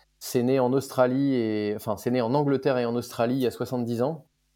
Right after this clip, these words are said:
où on broyait du gingembre en fin de saison quand il était plus très beau. Et puis, on mettait de l'eau et du sucre et on obtenait, euh, une fermentation, alors, euh, soit, euh, spontanée, euh, comme on a avec le cidre, hein, c'est, c'est les levures, euh, qui sont contenues dans les pommes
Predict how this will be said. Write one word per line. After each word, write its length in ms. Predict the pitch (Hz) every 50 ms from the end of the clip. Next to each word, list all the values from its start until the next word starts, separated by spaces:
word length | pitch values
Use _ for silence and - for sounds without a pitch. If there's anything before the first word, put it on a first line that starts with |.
| _ _ _ _ - - - _ -
où 160 | 147 139 139
on 40 | 131
broyait 340 | 120 107 113 127 135 147 139
du 120 | 131 131
gingembre 500 | 117 120 120 113 123 135 156 165 135 -
en 120 | - 113 110
fin 160 | - 135 131
de 60 | 123
saison 340 | - - 123 110 113 127 139
quand 240 | - 117 104 - -
il 80 | 101
était 160 | 101 92 113
plus 160 | 101 - - 135
très 180 | - - 120
beau. 300 | 113 113 127 151 160 - - - _ _ _ _ _ _ _ _ _ _
Et 120 | - 107
puis, 160 | - - -
on 40 | 127
mettait 220 | 120 120 117 - 120
de 80 | 110
l'eau 140 | 123 139 139
et 40 | 127
du 120 | 113 113
sucre 360 | - - 147 170 - - - -
et 120 | 123 110 117
on 140 | 113 113
obtenait, 680 | 110 107 107 - - 113 107 110 117 135 139 131 113 107
euh, 20 |
une 100 | 104 101
fermentation, 840 | 101 - - 120 117 117 110 117 123 113 - - - 127 123 123 117 107
alors, 300 | 104 104 104 101 101 101
euh, 40 |
soit, 460 | 101 101 - - - 123 131 131 131 120
euh, 120 | 113 107
spontanée, 680 | 107 - - 139 135 - 135 120 123 139 185 233 240 - _ _ _ _ _ _ _ _ _ -
euh, 220 | 113 107 104 101 -
comme 220 | - 120 113 113
on 140 | 104 104 101
a 60 | 107
avec 260 | 110 110 95 98 95
le 80 | - 98
cidre, 260 | - - - 208 175
hein, 100 | 127 127
c'est, 420 | 127 - - - 107 101 98 101 101
c'est 160 | - - -
les 100 | 104 101
levures, 500 | 98 101 104 104 110 123 123 113 104 98
euh, 200 | 95 95 95 95 - - - - - - _
qui 120 | _ - -
sont 140 | - 110 101
contenues 320 | - _ _ _ - 117
dans 100 | 107 98
les 100 | 95 95
pommes 420 | - - 123 131 131 127 104 98